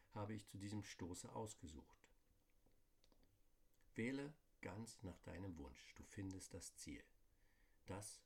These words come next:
was man Sterben nennt, diese Trennung der Seele vom Körper, vollzieht sich mit einer Schnelligkeit, die überhaupt nicht wahrnehmbar ist. Mag nun eine Schlinge den Schlund zuschnüren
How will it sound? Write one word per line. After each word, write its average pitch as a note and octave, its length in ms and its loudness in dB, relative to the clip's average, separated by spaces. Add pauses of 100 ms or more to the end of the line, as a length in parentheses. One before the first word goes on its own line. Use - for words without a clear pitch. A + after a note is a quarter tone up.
(180)
was - 160 -4
man D2 120 0
Sterben G#2+ 440 2
nennt, B1+ 340 -6 (340)
diese F2 240 -2
Trennung A#2 440 2 (120)
der F2+ 120 4
Seele F#2+ 320 4
vom F2+ 220 -2
Körper, F#2+ 500 0 (360)
vollzieht - 520 0
sich A2+ 220 0
mit G2 140 4
einer E2+ 200 2
Schnelligkeit, A2 800 2 (400)
die A2+ 80 4
überhaupt G#2 400 4
nicht - 240 -6
wahrnehmbar E2 520 -2 (100)
ist. - 260 -8 (880)
Mag G#2+ 260 6
nun A#2 160 8
eine F#2+ 200 6
Schlinge C3 540 4
den D2+ 160 0
Schlund A#2+ 400 0
zuschnüren F2+ 800 0